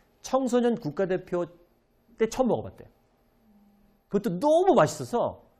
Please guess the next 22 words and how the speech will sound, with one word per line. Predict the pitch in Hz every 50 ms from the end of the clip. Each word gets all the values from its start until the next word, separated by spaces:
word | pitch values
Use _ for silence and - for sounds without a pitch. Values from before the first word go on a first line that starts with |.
| _ _ _ _ _
하나를 | - - 285 294 302 277 254
이렇게 | 220 165
싸가지고 | - - - 247 254 262 214 156 175 185 214 180
할머니를 | - - 302 349 359 339 302 233 185 151 135 117 117 113
갖다 | - 98 92 - 92
드렸대. | 87 - - - - _ _ - _ _ _ _ _ _ _ _
생전 | - - 294 320 269 247
처음 | - - 359 453 480 440
먹어본 | 311 180 143 123 107 90
거예요. | 82 - - - _ _ _ _ _ _ _ _ _ -
여러분, | 156 180 156 - 160 156
오-, | - 123
오렌지 | 143 175 185 175 143
언제 | 117 113 120 127 127
먹어봤어요? | 107 98 110 101 - - - - - - - - _ _ _ _ _ _ _ _ _ _ _ _ _ _ _ _ _ _ _ _ _ _ _ _ _ _ _ _ _ _
그리고 | - 127 120 110 127 175 214 233 - - _ _ _ _ _ _
출생의 | _ - 262 254 - 277 247 233 202
비밀이 | 151 123 120 113 110
있습니다. | 95 - - 90 82 - - -
아버님이 | - 110 110 120 120 135 139
안 | 101 95 104
계시고요. | 113 110 - 120 120 135 185 254 294 -